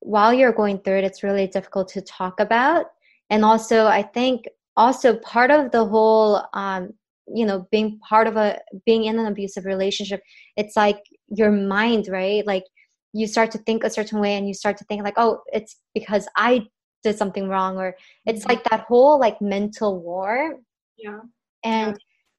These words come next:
Speaker 1: you know, my heart is really, I really want women, for them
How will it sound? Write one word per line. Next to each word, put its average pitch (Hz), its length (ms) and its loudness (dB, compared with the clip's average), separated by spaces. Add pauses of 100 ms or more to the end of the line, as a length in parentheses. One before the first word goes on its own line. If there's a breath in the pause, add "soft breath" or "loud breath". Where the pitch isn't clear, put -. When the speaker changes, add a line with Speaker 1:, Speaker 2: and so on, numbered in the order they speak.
Speaker 1:
you 247 80 2
know, 247 80 2
my 247 240 4
heart 233 500 2
is 214 420 0 (560)
really, 254 280 2
I 220 200 4
really 311 220 4
want 233 560 -4 (320)
women, 233 680 0 (140)
for 247 140 4
them 262 260 2